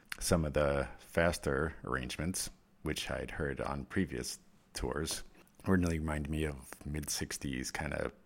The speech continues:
surf rock. <laughs> Gotta surf somebody. But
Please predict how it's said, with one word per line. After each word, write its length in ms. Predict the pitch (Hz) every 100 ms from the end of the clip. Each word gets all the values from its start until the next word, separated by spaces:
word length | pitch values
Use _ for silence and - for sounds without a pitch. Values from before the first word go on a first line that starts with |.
| - -
surf 420 | - - 78 85 -
rock. 320 | 50 58 - - -
<laughs> 100 | 104 - - - - - - - - - - - -
Gotta 180 | - -
surf 300 | - 76 -
somebody. 460 | - 73 69 76 - - -
But 580 | 80 98 76 - -